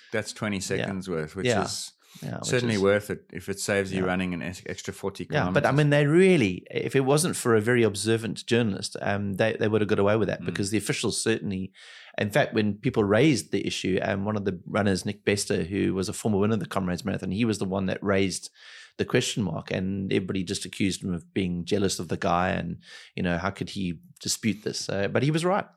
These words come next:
Speaker 2: So, yeah, great
Speaker 1: That's
Speaker 2: story.
Speaker 1: so interesting. That, so I reckon that type of cheating happens a lot in non-televised races. So,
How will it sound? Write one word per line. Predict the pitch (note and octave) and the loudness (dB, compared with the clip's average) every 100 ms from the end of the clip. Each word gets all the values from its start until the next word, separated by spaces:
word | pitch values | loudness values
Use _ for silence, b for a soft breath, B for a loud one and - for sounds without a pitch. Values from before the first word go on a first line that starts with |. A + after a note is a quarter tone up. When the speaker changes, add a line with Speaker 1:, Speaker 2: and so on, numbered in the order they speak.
| _ - | _ -10
Speaker 2:
So, | - G#2 G#2 F#2+ | -4 -2 -4 -4
yeah, | - C#3+ F2+ - | -4 -4 -4 -2
great | D3+ | -2
Speaker 1:
That's | - | 0
Speaker 2:
story. | C3 C#3 | 2 2
Speaker 1:
so | E2+ | -2
interesting. | E2 - F#2+ F#2+ | -6 -6 -2 0
That, | A2 - | 0 0
so | C#3+ C3+ B B B B | 2 2 B B B B
I | C3 | 2
reckon | E3+ G3+ A3 | 2 2 0
that | C#3 C3+ - | 0 -2 -2
type | C3+ B2 | 0 0
of | A2+ | -4
cheating | - B2 B2 A2 | -2 -2 0 -2
happens | G2+ G2+ G#2+ F#2 | -2 -2 -4 -2
a | |
lot | F2 F#2+ G2 - - | 0 2 2 -2 -6
in | F2+ F2+ | -4 0
non-televised | F2+ F#2+ F#2+ G2+ F#2+ F#2 F2 - | 0 0 -2 -2 0 -2 -2 -4
races. | F2 F2+ A2+ - | -4 -4 -6 0
So, | A#2+ | 0